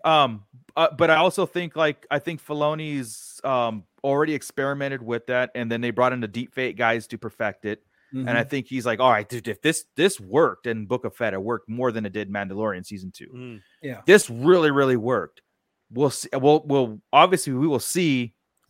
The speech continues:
Speaker 1: how it works in Indiana Jones five
Speaker 2: Mm-hmm.
Speaker 1: with the, with the Harrison Ford thing." Um, i-, it's gonna be interesting to know that they can bring these characters back whenever they want to, even if it's for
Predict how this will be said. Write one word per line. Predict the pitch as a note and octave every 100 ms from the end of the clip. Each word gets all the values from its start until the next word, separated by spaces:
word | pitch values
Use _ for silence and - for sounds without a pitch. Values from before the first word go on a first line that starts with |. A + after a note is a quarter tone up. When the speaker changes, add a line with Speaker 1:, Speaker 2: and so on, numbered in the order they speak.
| -
Speaker 1:
how | - D#3
it | C#3
works | C3 C#3 B2+ -
in | B2+ A#2+
Indiana | A2+ A2 G#2
Jones | G#2+ G2
five | - D#3+ G2 D#2+ _ _ _ _ _
Speaker 2:
Mm-hmm. | D#3
Speaker 1:
with | C3+ G#2+ A2
the, | G2+ F#2+ -
with | G#2
the | F#2
Harrison | G#2 G2 G2+
Ford | - F#3 D#3 -
thing." | - _ _ _ _ -
Um, | A2+ G#2+ G#2 G2 F#2+ - _ _ _ _ _ _ -
i-, | B2 B2 B2
it's | C#3+ -
gonna | - F#3+
be | E3
interesting | - F3+ F3+ - E3+ D#3
to | -
know | C#3 C3 C#3 C#3 C3+
that | B2 A#2+ A2
they | A#2
can | - G#2+
bring | B2 B2
these | A#2
characters | - A#2 A2+ A2 F#2+
back | A#2 G#2+ -
whenever | G#2+ A2+ A2+ A2+ A2
they | G#2+
want | G2+ A#2+ C#3
to, | - G#2+ - -
even | E3+ D3+ D3
if | B2
it's | A#2+
for | - A#2+ A2 G2+